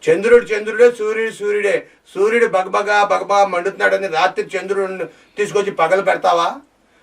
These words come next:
ప-, పగలు చంద్రుడు, మ్, రాత్రి సూర్యుడు చలేస్తుంది అని పగ-, సూర్యుడిని తీసుకెళ్ళి రాత్రి పైన పెడతావా? అలా కాదు,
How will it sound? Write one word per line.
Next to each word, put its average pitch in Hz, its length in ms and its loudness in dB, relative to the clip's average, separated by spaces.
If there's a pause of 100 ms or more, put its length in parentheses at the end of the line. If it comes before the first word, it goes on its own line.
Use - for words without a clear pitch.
(220)
ప-, 185 180 6
పగలు 208 680 2
చంద్రుడు, 202 560 0
మ్, 165 240 -6 (380)
రాత్రి 202 340 2
సూర్యుడు 214 340 0
చలేస్తుంది 208 680 0
అని 208 160 2
పగ-, 190 420 2 (320)
సూర్యుడిని 226 280 0
తీసుకెళ్ళి 214 400 0
రాత్రి 202 320 2
పైన 202 260 -2
పెడతావా? 190 480 -2 (1300)
అలా 90 420 -18
కాదు, 123 340 -6